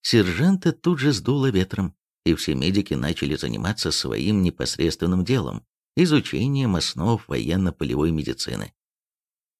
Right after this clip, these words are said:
Фёдор Григорьевич стал проводить занятия с врачами, фельдшерами, санитарами – отрабатывали развёртывание и свёртывание палаток для Д П М в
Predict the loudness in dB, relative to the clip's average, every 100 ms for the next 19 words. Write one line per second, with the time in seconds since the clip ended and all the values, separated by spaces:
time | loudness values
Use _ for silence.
0 | -4 0 2 4 4 4 2 4 2 4
1 | 2 0 -6 0 0 0 0 4 4 4
2 | 2 4 4 4 2 2 2 2 0 0
3 | 0 0 2 0 0 -2 -2 -2 -2 0
4 | -2 -4 _ _ _ -2 0 0 -4 -4
5 | -4 0 2 0 0 _ _ _ _ _
6 | _ 0 0 2 0 2 2 0 0 -4
7 | -2 0 0 0 0 -2 -4 -2 0 0
8 | 0 0 -2 -2 0 0 0 -2 -4 -2
9 | -4 -4 -4 -2 0 -2 -4 -2 0 0
10 | 0 -2 0 -4 -2 -2 -2 -2 -6